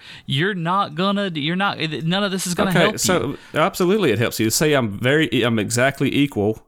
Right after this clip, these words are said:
Speaker 2: in reactions time with guy A and B are exactly equal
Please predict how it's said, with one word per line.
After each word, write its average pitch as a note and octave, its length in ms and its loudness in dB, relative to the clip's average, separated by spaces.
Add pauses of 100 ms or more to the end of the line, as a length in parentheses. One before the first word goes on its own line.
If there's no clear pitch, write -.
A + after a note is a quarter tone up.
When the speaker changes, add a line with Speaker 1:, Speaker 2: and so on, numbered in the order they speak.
Speaker 2:
in G#2+ 180 0
reactions A2+ 420 0
time G2+ 460 0 (120)
with F#2+ 320 -2 (240)
guy A2 240 2
A B2+ 200 2
and A#2 120 2
B C3 240 2
are G2+ 120 2
exactly G#2+ 440 0
equal A#2+ 420 0